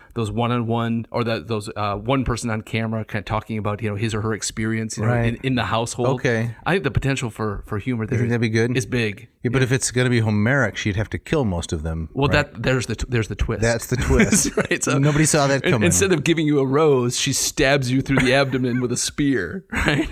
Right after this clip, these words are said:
Speaker 2: So it'd be kind of like a combination of one of those kinds of shows and the old Survivor, right?
Speaker 1: Yeah, yeah,
Speaker 2: The,
Speaker 1: yeah,
Speaker 2: uh,
Speaker 1: yeah. Exactly.
Speaker 2: the reality show.
Speaker 1: Um, I'd watch that.
Speaker 2: Okay. Well, let's roll the next clip. And, uh, this one is from episode thirty-nine,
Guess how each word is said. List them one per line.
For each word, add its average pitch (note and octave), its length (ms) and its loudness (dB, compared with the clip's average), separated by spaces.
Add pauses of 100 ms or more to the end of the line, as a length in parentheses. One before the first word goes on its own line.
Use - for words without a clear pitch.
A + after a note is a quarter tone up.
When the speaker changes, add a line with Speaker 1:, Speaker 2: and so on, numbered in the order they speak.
(100)
Speaker 2:
So - 240 -4
it'd D3+ 180 0
be C#3 100 2
kind F#3 240 2
of E3 80 0
like C3+ 200 0
a G#2+ 40 -6
combination C3 540 0
of A#2+ 80 0
one A#2 80 2
of G#2+ 80 0
those D3 240 2
kinds G#2+ 300 0
of F2 80 2
shows F#2+ 360 2
and G2 140 2
the G2 140 2
old F#2 200 0
Survivor, G2+ 840 0
right? D3 120 -2
Speaker 1:
Yeah, A#3 280 2
yeah, - 0 -
Speaker 2:
The, G2+ 60 -4 (160)
Speaker 1:
yeah, F#3 40 4
Speaker 2:
uh, F#3 140 4
Speaker 1:
yeah. D#3 160 0 (260)
Exactly. F3 460 0
Speaker 2:
the A2 60 2
reality B2+ 460 2
show. D#2+ 260 -6
Speaker 1:
Um, D#2+ 180 -2
I'd G3+ 160 -2
watch G2 240 -4
that. F#2+ 260 -6
Speaker 2:
Okay. F#3 420 -6 (1800)
Well, B2 100 4
let's D3 180 2
roll D3 140 2
the B2+ 80 2
next B2 220 2
clip. F3 300 0 (220)
And, G2 240 2
uh, F#2+ 160 2
this A2+ 160 -2
one A2+ 120 0
is G#2 120 0
from G2+ 180 -2
episode G#2+ 460 -2
thirty-nine, G#2 880 -2